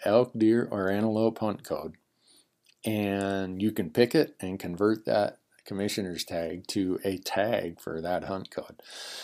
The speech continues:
And I think there's a couple elk hunts around Jackson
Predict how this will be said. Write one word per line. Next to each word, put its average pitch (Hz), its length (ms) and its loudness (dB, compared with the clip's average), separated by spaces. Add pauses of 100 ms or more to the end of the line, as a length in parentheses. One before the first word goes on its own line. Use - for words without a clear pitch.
(220)
And 113 160 4
I 117 140 4
think 165 280 4
there's 113 200 6
a 98 40 0
couple 113 760 2
elk 98 240 2
hunts 87 240 -8
around 85 320 -6
Jackson 82 540 -4